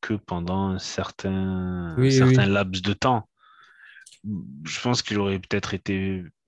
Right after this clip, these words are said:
Speaker 1: plus logique de dire, euh, enfin, si tu te sens bien, si tu n'as pas de symptômes, et
Speaker 2: Ouais.
Speaker 1: voilà, euh, que au bout d'une semaine,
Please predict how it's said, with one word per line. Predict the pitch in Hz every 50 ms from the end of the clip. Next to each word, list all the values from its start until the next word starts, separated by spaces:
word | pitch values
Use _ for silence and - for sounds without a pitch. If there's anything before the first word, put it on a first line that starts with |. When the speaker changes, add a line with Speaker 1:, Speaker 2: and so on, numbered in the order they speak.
| _ _ _ _ _
Speaker 1:
plus | - - - 107 104
logique | 98 95 95 95 95 95 98 104 123 131 131 120 104
de | 92 95
dire, | 92 87 92 95 104 113 113 107 98
euh, | 92 90 - - - - 170 165 160 156 156 156 160 160 160 160 160 156 160 _ _ _ _ _ _ _ _ _ _ _ _ _ - - _ _
enfin, | - 98 90 87
si | - - - - - 104 101
tu | - - -
te | - -
sens | - 104 95 92
bien, | 92 98 98 98 98 95
si | -
tu | - - -
n'as | 90 87
pas | 85 - 90 90
de | -
symptômes, | - - 90 87 123 - 98 92 - 92 92 90 87
et | 85 82 82 80 80 80
Speaker 2:
Ouais. | 117 113 117 113 107 98 95 117 - _ -
Speaker 1:
voilà, | 156 180 190 110 123 - - - - - - - - - - -
euh, | - 85 82 80 80 78 80 78 80 85 85 -
que | - - 98 98 98
au | 98 95 92 87
bout | 90 107 101 101 98
d'une | 92 90 92 92 92 90 90 90 90 - - - 95 95 95
semaine, | - - - 90 87 95 104 113 123 131 127